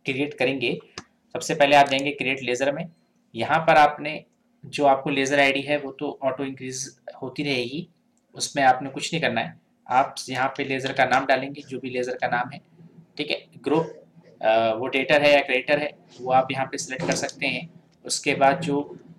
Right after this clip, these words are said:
अ, सब ग्रुप है वो आप सिलेक्ट कर सकते हैं। ठीक है, और उसके बाद location क्या है, अगर, अ,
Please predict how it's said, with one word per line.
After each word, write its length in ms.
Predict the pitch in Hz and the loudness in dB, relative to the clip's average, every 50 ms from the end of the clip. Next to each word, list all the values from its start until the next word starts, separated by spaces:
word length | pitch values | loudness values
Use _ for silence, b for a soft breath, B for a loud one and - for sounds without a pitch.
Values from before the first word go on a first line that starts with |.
| _ _ - - | _ _ -8 -4
अ, 340 | - 117 117 117 117 117 113 | 2 4 6 6 6 6 4
सब 260 | - - 143 131 - - | 4 4 4 4 2 2
ग्रुप 180 | 131 156 156 - | -2 -4 2 4
है 80 | 151 131 | 4 4
वो 140 | - 131 139 | 4 6 6
आप 120 | 143 131 | 6 6
सिलेक्ट 320 | - - 135 135 135 - - | 6 2 -8 -10 -10 -6 -6
कर 60 | 135 | -4
सकते 320 | - 135 - - - 139 | -4 -4 -6 -6 -4 -4
हैं। 300 | 131 123 117 120 - - _ _ _ _ _ - - _ _ _ _ _ _ _ _ _ _ _ _ _ - - - _ - - - | -4 -4 -4 -6 -8 -12 _ _ _ _ _ -20 -20 _ _ _ _ _ _ _ _ _ _ _ _ _ -14 -14 -14 _ -14 -4 -2
ठीक 160 | 165 160 - | -2 2 2
है, 160 | 139 - B B B B B B B _ _ - | 0 0 B B B B B B B _ _ -4
और 560 | 131 131 135 135 135 131 - - - - - - _ - - | 2 4 6 6 6 6 4 2 -8 -18 -20 -20 _ -14 -6
उसके 260 | - - - 165 156 | -6 -4 0 2 6
बाद 380 | 143 143 147 - - - - - - | 8 8 8 8 6 0 -10 -10 -6
location 500 | 135 135 131 - 143 - - 156 151 143 | -4 -4 -2 -2 -2 -2 -2 -4 -4 0
क्या 160 | - 143 135 | 4 4 4
है, 260 | 135 135 123 - - _ _ _ - - - - - | 4 2 -2 -4 -6 _ _ _ -20 -20 -16 -4 -2
अगर, 200 | 139 139 139 135 135 - - _ _ _ _ _ _ - | 2 2 4 2 2 -2 -6 _ _ _ _ _ _ -10
अ, 440 | 131 135 135 131 131 123 - - | -6 -4 -2 -2 -2 -2 -4 -6